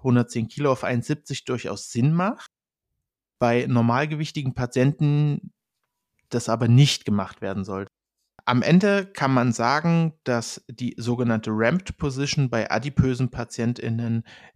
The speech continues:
den Atemweg im Sinne der, des Surrogatparameters Comic- und Lehane-Klassifikation signifikant verbessert. Wie funktioniert das jetzt? Das ist jetzt immer ein bisschen schwierig zu erklären, weil wir ein auditives Medium sind.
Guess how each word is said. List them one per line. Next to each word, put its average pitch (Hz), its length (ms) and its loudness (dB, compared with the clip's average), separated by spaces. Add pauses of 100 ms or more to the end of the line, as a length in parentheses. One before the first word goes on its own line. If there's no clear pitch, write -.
den 113 300 0
Atemweg 131 680 0
im 123 160 -2
Sinne 113 260 0
der, 110 420 -8 (400)
des 107 140 -10
Surrogatparameters 117 1040 -4
Comic- 123 300 0
und 117 180 -6
Lehane-Klassifikation 117 1040 -6
signifikant 113 720 -2
verbessert. - 540 -16 (840)
Wie 147 140 0
funktioniert 165 580 0
das - 160 -10
jetzt? - 440 -6 (460)
Das 123 160 -6
ist 135 120 -16
jetzt 131 160 -6
immer 131 140 -2
ein 127 100 -4
bisschen 123 240 -6
schwierig 143 360 -6
zu - 120 -4
erklären, 135 400 0
weil 123 140 -2
wir 120 80 0
ein 113 100 0
auditives 117 580 -4
Medium 139 400 -2
sind. 160 380 -4